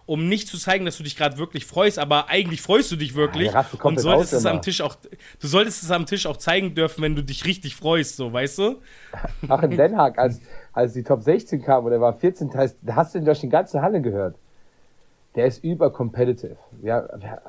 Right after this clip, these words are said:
Speaker 2: wir haben das noch einer bei uns im Team, der ist Brian. Ich weiß nicht, wer von den beiden besser ist. Also dieser Brian hat auch keine Ahnung.
Speaker 1: Kennen wir auch, also das ist doch der Schwarzspieler, ne?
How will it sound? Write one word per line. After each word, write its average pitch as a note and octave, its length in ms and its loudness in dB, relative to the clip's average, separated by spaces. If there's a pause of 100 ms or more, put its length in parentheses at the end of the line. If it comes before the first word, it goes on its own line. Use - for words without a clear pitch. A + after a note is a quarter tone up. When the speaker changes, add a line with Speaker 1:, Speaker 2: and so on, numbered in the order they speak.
(120)
Speaker 2:
wir A#2 100 -8
haben A#2+ 100 -4
das B2 180 -4
noch C#3 180 -4
einer B2+ 200 -4
bei A2 80 -4
uns A#2 140 -6
im G#2+ 60 -16
Team, A#2+ 180 -8
der A2+ 120 0
ist F#2 140 -10
Brian. C#3 340 4 (300)
Ich - 160 -12
weiß D#3 220 6
nicht, B2+ 100 -4
wer B2 120 4
von - 100 -4
den A2+ 160 -2
beiden A#2 300 2
besser A2+ 320 0
ist. C#3 260 -2 (480)
Also G#2 140 -10
dieser A2+ 100 -2
Brian B2 300 2
hat G#2+ 80 -10
auch A#2 240 2
keine G#2 300 -8
Ahnung. G2 340 -10 (720)
Speaker 1:
Kennen D#3 200 -2
wir C#3+ 100 2
auch, D3 140 -2
also C3 200 -8
das C#3+ 140 -6
ist - 60 -10
doch E3 60 -4
der D#3 140 -2
Schwarzspieler, D#3+ 560 -2
ne? G3+ 180 -2